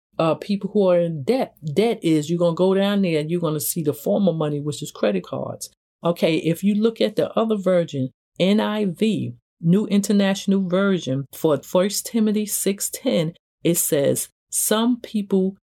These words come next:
eager for money has wandered from the faith and pierced themselves with many grief." Let me explain to you. That goes back to what he said, "The love of money is the root of evil."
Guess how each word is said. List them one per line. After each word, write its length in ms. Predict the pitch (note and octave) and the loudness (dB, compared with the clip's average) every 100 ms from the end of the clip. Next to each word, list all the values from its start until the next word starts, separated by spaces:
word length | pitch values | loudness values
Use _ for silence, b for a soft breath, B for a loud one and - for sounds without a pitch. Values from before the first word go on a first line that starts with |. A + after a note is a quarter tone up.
| _ _ - | _ _ -2
eager 480 | A#3+ C4+ B3 G3 | 2 2 2 0
for 220 | G3 - D#3 | 0 -2 -2
money 480 | D3+ C3+ B2 A#2+ - _ _ _ _ | 0 0 0 -6 -12 _ _ _ _
has 280 | - D#3+ C#3 | -2 -2 -2
wandered 680 | C#3+ F3 A#3+ C4+ A3+ E3 A#2 | -2 0 2 2 2 2 0
from 280 | - D#3+ D3 | -2 -2 -2
the 140 | C3+ | -4
faith 480 | - - E3+ A#2+ A#2+ - | -4 -2 0 0 -6 -6
and 180 | C3 | -6
pierced 440 | - G#3 G3 F3 - | -2 0 2 2 0
themselves 640 | C#3+ - - B2 A#2 - _ _ - | -4 -4 -2 -2 -4 -8 _ _ -4
with 240 | D3 - | -2 0
many 320 | D#3+ E3+ D#3+ | 2 2 2
grief." 460 | D#3 D3 D3+ A#2+ - _ _ F3 | -2 -2 0 0 -6 _ _ -2
Let 220 | E3+ G3+ | 0 2
me 180 | A#3 A3+ | 2 2
explain 560 | A3 - A#3 A3+ A3+ | 0 -2 -2 2 2
to 120 | A3 E3 | 0 -2
you. 260 | C#3 B2 B2 _ | -2 -4 -6 _
That 160 | C3+ C#3 | 0 2
goes 260 | D#3 D3+ | 2 0
back 240 | - E3 D3+ | 0 -2 -2
to 100 | D3+ | -2
what 80 | D3 | -2
he 100 | E3+ | -2
said, 200 | E3 D#3 | -2 -2
"The 120 | D3+ | 0
love 360 | C#3+ D#3+ E3+ E3+ | 2 2 2 0
of 160 | E3+ D3+ | -2 -2
money 400 | D#3+ D3+ D#3 - | 0 0 -2 -4
is 260 | D#3 E3 - | -2 -2 -2
the 100 | E3+ | -2
root 280 | E3 G#3 G#3 | 2 2 2
of 160 | G3 | 0
evil." 420 | F3 C#3+ A#2+ A#2+ | -2 -2 -4 -6